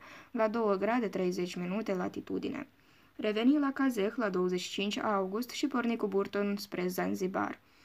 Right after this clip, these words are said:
pe care îl revăzură în luna martie a anului următor. După aceea, cei doi îndrăzneți exploratori se întoarseră în Anglia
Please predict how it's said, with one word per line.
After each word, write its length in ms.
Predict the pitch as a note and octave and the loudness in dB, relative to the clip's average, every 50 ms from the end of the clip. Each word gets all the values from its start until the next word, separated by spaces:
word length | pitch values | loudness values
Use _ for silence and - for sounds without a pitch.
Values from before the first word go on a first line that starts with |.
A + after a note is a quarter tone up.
| - _ _ | -20 _ _
pe 140 | - B3 A#3+ | -4 -4 0
care 220 | A#3 D4 D4 D4+ | 0 2 2 4
îl 180 | C4+ C4 B3 A#3 | 4 4 4 4
revăzură 460 | A3+ A3+ G#3+ G#3+ G#3 G#3 A#3 B3+ A#3+ | 2 2 2 2 2 2 2 2 2
în 140 | F#3 F3+ F3+ | 2 2 0
luna 200 | F#3+ G#3+ G#3+ G3 | 2 2 2 0
martie 580 | F#3 F3+ G3 G#3 - - - G3 F#3 F#3+ G3 - | 0 0 0 -2 -2 -2 -2 -2 0 -2 -2 -2
a 300 | - G3 G3 G3 G3 F#3+ | 0 2 2 4 2 2
anului 340 | G3 G#3+ G#3+ G3+ F#3+ F#3 F3+ | 2 0 0 0 0 0 0
următor. 600 | F3+ F3+ - F3+ F3+ F3+ F3+ - F3 - - - - _ _ _ _ _ _ _ _ _ _ _ _ _ _ _ _ _ _ - | 0 0 -2 -2 -2 -2 -4 -4 -6 -6 -6 -8 -12 _ _ _ _ _ _ _ _ _ _ _ _ _ _ _ _ _ _ -4
După 220 | A#3+ A#3 A#3+ - | -2 0 2 2
aceea, 340 | C4 B3+ - C#4+ C#4+ B3+ G#3+ | 2 4 6 4 6 6 4
cei 240 | G#3 - G3 F#3+ F#3 | 4 4 4 4 4
doi 180 | F3+ F3+ F3+ | 4 4 2
îndrăzneți 580 | F3 F3 F3 - F3 F3 G3 G3 A3 A3 G#3+ G#3 | 2 0 -2 -2 -2 -2 0 0 -2 0 -2 -4
exploratori 600 | G3 - - - G#3 G3 G3 F#3+ - G3 F#3+ G3+ | -6 -6 -4 -4 -2 -2 -2 -2 -2 -2 -2 -2
se 100 | - - | -4 -4
întoarseră 440 | G#3+ A3+ C4 C4 C#4 - - B3+ B3 | -2 0 0 0 0 2 0 2 2
în 140 | A#3+ A#3 | 2 2
Anglia 520 | A3+ G3+ F#3 F3+ F3+ F3+ - F3+ F#3 A3+ | 0 0 -2 -2 -2 -2 -2 -2 -4 -4